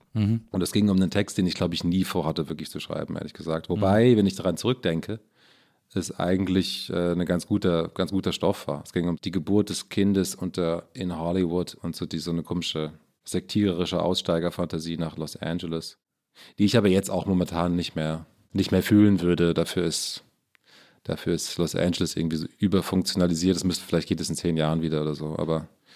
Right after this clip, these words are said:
Speaker 2: es war ja auch damals, als ich zweitausenddreizehn hingegangen bin, war gerade so irgendwie dieses amerikanische Jahrzehnt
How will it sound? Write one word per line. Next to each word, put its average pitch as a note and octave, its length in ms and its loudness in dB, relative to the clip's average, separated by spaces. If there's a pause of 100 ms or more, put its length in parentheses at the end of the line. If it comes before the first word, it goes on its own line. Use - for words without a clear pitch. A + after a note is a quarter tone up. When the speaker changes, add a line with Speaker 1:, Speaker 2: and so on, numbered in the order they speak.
(140)
Speaker 2:
es E2+ 100 -6
war F2 100 4
ja G#2 120 6
auch G2 160 0
damals, G2 420 2 (240)
als F#2 180 -8
ich F2 80 -6
zweitausenddreizehn F#2 800 0
hingegangen F2 480 0
bin, F2 320 0 (200)
war F2+ 160 0
gerade F#2+ 300 2
so F2 140 0
irgendwie F#2+ 200 2
dieses F2 240 -2
amerikanische F#2+ 800 2
Jahrzehnt G2 640 2